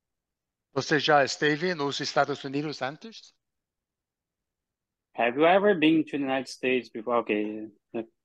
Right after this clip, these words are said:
Speaker 2: repetido antes.
Speaker 1: É sim, é
Speaker 2: Ah,
Speaker 1: repetido? Sim.
Speaker 2: é repetido, é. Yes, I have been here and
Speaker 1: Sim, eu estive aqui em.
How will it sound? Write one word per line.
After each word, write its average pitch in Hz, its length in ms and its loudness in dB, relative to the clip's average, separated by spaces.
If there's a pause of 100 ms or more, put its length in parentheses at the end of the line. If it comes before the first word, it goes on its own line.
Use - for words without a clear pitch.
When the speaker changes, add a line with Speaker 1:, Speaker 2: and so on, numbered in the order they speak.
Speaker 2:
repetido 110 540 0
antes. 101 420 0 (260)
Speaker 1:
É 135 40 -4
sim, 151 160 0 (100)
é - 60 -10
Speaker 2:
Ah, 120 280 8
Speaker 1:
repetido? 190 260 -4
Sim. 180 240 -10 (260)
Speaker 2:
é 113 60 2
repetido, 110 500 4
é. 101 180 2 (280)
Yes, 135 360 6
I 139 200 4
have 156 180 0
been 185 200 6
here 160 460 8
and 135 640 0 (800)
Speaker 1:
Sim, 170 460 0
eu 156 220 4
estive 180 640 -2
aqui 170 380 0
em. 107 360 -4